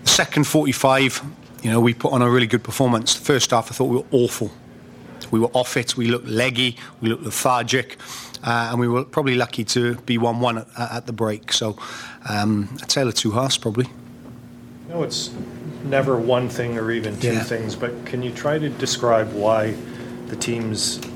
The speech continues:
Speaker 2: uh, had such trouble keeping the ball out of its net this season? Why the defensive record is so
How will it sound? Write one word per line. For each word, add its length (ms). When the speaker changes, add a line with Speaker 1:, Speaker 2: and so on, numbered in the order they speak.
Speaker 2:
uh, 320
had 260
such 240
trouble 400
keeping 260
the 40
ball 280
out 100
of 140
its 180
net 200
this 120
season? 320
Why 160
the 140
defensive 500
record 380
is 120
so 240